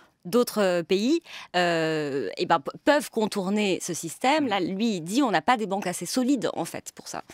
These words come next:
Speaker 2: Oui, malheureusement, il faut se souvenir de la parole fameuse de la réelle politique disant que les nations ont des intérêts et que ces intérêts-là sont ceux qui se négocient sur le plan, euh, sur le plan international. Mais enfin, il faut quand même aussi affirmer les principes.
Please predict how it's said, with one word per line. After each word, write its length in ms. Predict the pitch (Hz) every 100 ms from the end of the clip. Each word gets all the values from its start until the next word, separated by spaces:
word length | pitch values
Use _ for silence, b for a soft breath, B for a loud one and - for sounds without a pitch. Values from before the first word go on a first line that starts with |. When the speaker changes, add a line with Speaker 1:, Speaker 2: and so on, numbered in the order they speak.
| B B
Speaker 2:
Oui, 220 | 147 208 240
malheureusement, 640 | - 143 139 147 151 156 185
il 100 | 143
faut 140 | 156
se 120 | -
souvenir 440 | 143 147 131 151 170
de 100 | 139
la 140 | 131
parole 340 | - 135 143
fameuse 460 | 131 127 139 143 123
de 40 |
la 140 | 120 123
réelle 240 | 127 123
politique 500 | - 113 117 - 185
disant 300 | 139 120 139
que 140 | 160 143
les 100 | 113
nations 340 | 110 - 185 160
ont 40 |
des 200 | 135 123
intérêts 420 | 123 - 113 104 107 135
et 60 |
que 160 | - 127
ces 260 | - 117
intérêts-là 560 | 120 - 123 113 117 160
sont 280 | - - 143
ceux 180 | - 135
qui 120 | 127
se 140 | -
négocient 460 | 117 123 123 - 156
sur 180 | - 127
le 140 | 120
plan, 340 | - 135 135 131
euh, 260 | 117 110 101
sur 160 | -
le 120 | 131 117
plan 140 | 131
international. 680 | 127 123 120 113 - 113 110 B B B
Mais 140 | 127 131
enfin, 280 | 135 - 180
il 100 | 139
faut 160 | -
quand 140 | - 151
même 160 | 139 -
aussi 300 | 139 - 127
affirmer 440 | 113 - 120 120
les 120 | 107
principes. 460 | - - 117 - 208